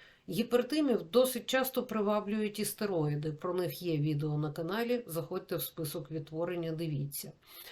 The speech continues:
Оскільки істероїди дуже яскраві та ефектні.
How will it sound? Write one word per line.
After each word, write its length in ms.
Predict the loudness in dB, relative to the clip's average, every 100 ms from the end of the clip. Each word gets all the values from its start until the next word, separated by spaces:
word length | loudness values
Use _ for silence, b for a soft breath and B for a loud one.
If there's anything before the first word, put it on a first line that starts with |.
| B
Оскільки 600 | -4 -2 -2 -2 0 2
істероїди 760 | 2 2 0 0 2 2 2 0
дуже 640 | 0 0 2 6 6 4
яскраві 760 | 2 0 0 -2 2 2 2 0
та 200 | 0 0
ефектні. 720 | 0 0 -2 -2 -6 -8 -8